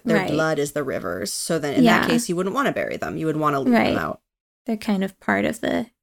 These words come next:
Speaker 2: ground below us.
Speaker 1: But the, they are the earth
Speaker 2: Yeah.
Speaker 1: below us and the air around us. Okay, so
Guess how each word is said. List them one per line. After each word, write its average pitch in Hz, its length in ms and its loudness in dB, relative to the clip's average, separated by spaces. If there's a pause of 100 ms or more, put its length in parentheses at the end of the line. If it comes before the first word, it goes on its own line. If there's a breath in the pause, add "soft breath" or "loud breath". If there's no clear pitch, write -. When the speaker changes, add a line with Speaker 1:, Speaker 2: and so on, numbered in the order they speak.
(120)
Speaker 2:
ground 190 680 0 (380)
below 202 420 2
us. 190 520 -2
Speaker 1:
But 180 160 -4
the, 185 320 0
they 170 160 0
are 160 420 0 (280)
the 160 120 -10
earth 156 200 -8
Speaker 2:
Yeah. 220 360 4
Speaker 1:
below 160 120 4
us - 200 -2
and 151 260 -4
the 127 160 -8 (180)
air - 320 -14
around - 340 -14
us. - 380 -12 (100)
Okay, - 300 -4 (220)
so 214 420 0